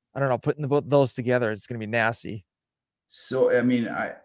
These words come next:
Speaker 2: you're just gonna be hinging the whole time. It's just all lower back, you know?
Speaker 1: Mm-hmm.
Speaker 2: Um,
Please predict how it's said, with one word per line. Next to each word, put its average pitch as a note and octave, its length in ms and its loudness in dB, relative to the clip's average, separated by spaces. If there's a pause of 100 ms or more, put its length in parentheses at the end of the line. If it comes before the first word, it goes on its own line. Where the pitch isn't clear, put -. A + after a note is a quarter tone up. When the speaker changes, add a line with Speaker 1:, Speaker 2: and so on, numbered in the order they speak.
Speaker 2:
you're B2+ 220 -2
just C3 240 -4
gonna C3 160 0
be G#2 120 -2
hinging A2+ 420 2
the G2 100 -2
whole G#2 260 -4
time. G2 360 0
It's F#2 180 -6
just G2 180 -6
all G#2+ 280 2
lower A2 300 0
back, G2 460 0 (140)
you G2 140 -6
know? F#2 340 -4
Speaker 1:
Mm-hmm. C3+ 320 -2 (560)
Speaker 2:
Um, F#2 540 0